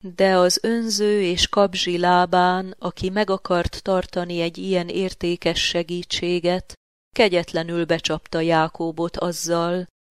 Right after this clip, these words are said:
hogy Leát adta neki Rákhel helyett. Mivel Lea is részt vett a csalásban, Jákob nem tudta szeretni. Felháborodott szemrehányására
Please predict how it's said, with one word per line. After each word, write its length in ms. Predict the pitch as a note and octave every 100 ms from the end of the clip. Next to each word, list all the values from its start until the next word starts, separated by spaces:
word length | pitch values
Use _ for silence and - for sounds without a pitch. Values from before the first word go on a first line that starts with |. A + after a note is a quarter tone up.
| _
hogy 180 | G3 G3
Leát 480 | G#3 F3 D3 D3
adta 320 | D3 D3+ - D#3+
neki 340 | D#3+ - F3
Rákhel 540 | D#3+ D3 D3+ - D3+
helyett. 680 | D3+ D#3+ D3+ - E3 - - - _ _ _ _ _ _ _ _ _ -
Mivel 480 | G3 G3 F#3 F#3 F#3+
Lea 340 | A3+ A3+ F#3
is 260 | F3 F3 -
részt 360 | F#3 F#3 -
vett 260 | F3 E3+ -
a 80 | F3
csalásban, 880 | - F3+ F3 E3+ F3 E3 F3 F3+ F#3 _ _ -
Jákob 580 | G3 F#3+ F#3 - F3+ E3+
nem 180 | F3+ E3
tudta 420 | - D3 - D3+
szeretni. 840 | - D#3+ D#3 D3+ - D#3 D#3 D#3 _ _ _ _ _ _ _ -
Felháborodott 920 | A3+ A3 G3 F#3 F3+ F#3 F3+ E3+ E3+
szemrehányására 1500 | - G#3 G3 F#3 F3+ F3+ F3 F#3 F#3 F3 - F#3 F3+ F#3 F#3+